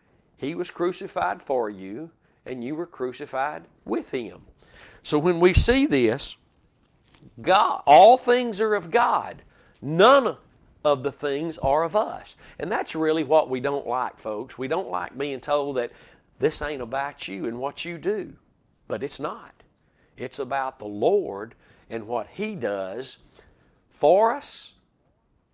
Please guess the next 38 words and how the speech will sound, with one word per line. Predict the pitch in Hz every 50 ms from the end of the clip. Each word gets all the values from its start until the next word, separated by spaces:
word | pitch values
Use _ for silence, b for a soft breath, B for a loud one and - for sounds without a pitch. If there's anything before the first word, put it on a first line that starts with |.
| _ _ -
in | 160 185 202 208
us | 220 220 - -
and | 175 175
through | - 208 240 240 151
us. | 117 - -
And | 127 127
let | 156 208
me | 294 -
say | - - 240 233 226
it | 180
again | 165 156 151 202 220 226 202
today. | 151 131 135 117 110 104 B B B B B
What | 156 165 160 - - 143
God | 131 165 180 202 262 285 233
did, | 208 190 147
and | 143 135
we, | 156 196 190 - _
we, | - 165 220
sh-, | - - - -
we | 170 185 226 233
prove | - - 254 269 339 - -
this | 180 175 160 -
in | 185 185 170
Scripture, | - - - 254 240 - - 127
Second | 117 - 151 151 160 202 - -
Corinthians | - - 196 180 175 160 - 165 170 175 196 190
five | - - 135 135 131 135 143 135
seventeen | - - 143 143 151 160 - - 151 156
through | 147 160 160 170
nineteen, | 165 123 113 117 127 - - 127 117 113 117 117 B B B B B
what | - 170 165 - - 147 131
God | 175 180 190 214 247 254 226 202
did | 180 214 214 202 190 175 165 - -
in | 185 220 262 294 302 269
Christ | - - 254 285 370 415 170 131 113 123 123 - - -
at | 165 160 -
the | - 120
cross | - - - 233 - 381 - 113 110 120 - -